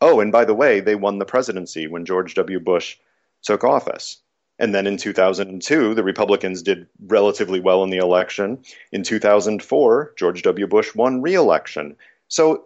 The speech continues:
if the Republicans were to be punished by the electorate for pursuing this impeachment improperly,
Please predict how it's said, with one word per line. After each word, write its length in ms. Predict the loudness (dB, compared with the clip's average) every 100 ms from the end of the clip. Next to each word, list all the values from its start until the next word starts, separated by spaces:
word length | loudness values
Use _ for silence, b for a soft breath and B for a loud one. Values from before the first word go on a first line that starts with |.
| _
if 160 | -6 -4
the 80 |
Republicans 640 | -6 -4 -2 0 0 -4 -4
were 160 | -4 -4
to 160 | -6
be 160 | -4 -4
punished 640 | -2 0 2 0 -4 -10 -18 _ _
by 260 | -2 2 2
the 160 | 2 0
electorate 640 | 2 2 0 -2 -2 -4
for 140 | -10
pursuing 800 | -10 -10 -10 -6 -2 0 -2 -2
this 220 | -2 -2
impeachment 760 | -4 -8 -6 -6 -4 -4 -6 -6
improperly, 1040 | -4 -4 -4 -2 0 2 2 2 0 -4